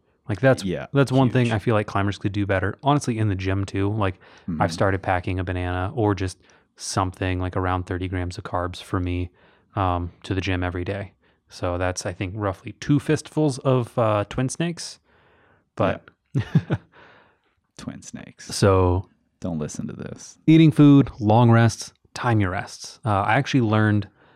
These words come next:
Speaker 1: timing your rests from Ravioli Biceps.
Speaker 2: Mm.
Speaker 1: When we used to climb in Waco together, he had a little, uh,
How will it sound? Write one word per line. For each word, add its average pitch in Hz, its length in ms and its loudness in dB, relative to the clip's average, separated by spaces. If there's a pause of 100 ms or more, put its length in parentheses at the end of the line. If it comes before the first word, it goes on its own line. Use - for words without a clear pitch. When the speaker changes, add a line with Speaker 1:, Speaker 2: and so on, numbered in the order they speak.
(420)
Speaker 1:
timing 113 320 0
your 95 100 0
rests 92 240 -2
from 92 220 0
Ravioli 92 380 0
Biceps. - 760 -6 (140)
Speaker 2:
Mm. 98 240 -2 (160)
Speaker 1:
When 110 140 2
we 107 80 4
used 104 160 -2
to 117 40 -6
climb 101 220 0
in 92 80 -4
Waco 98 300 -2
together, 90 340 -4
he 95 200 -8
had 98 120 0
a 95 60 -2
little, 95 260 -2
uh, 87 240 -2